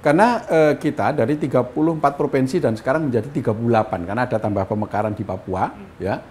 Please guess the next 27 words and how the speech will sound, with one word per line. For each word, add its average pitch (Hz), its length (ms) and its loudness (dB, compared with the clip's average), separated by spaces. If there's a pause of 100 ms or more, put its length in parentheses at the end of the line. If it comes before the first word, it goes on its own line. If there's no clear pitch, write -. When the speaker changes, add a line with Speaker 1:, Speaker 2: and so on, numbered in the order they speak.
(280)
Speaker 1:
Ini 165 200 2
tentu 208 440 2
kearifan 165 540 0
lokalnya 165 880 0 (200)
lebih 139 300 0
kental 139 420 0
di 139 160 2
daerah 120 400 0 (280)
satu 131 280 -4
dengan 110 280 0
yang 107 160 -2
lain. 110 240 2
Speaker 2:
Hmm. 98 200 -14 (220)
Speaker 1:
Jadi 127 260 4
Indonesia 120 420 0
itu 104 220 -2
dari 110 160 0
Sabang 107 280 -4
sampai 101 280 -6
Merauke 98 560 -2 (300)
itu 143 200 -2
memiliki 143 500 2
satu 139 240 0
kearifan 120 500 -4
lokal 113 260 -2
yang 117 160 -2
beda-beda. 80 640 -8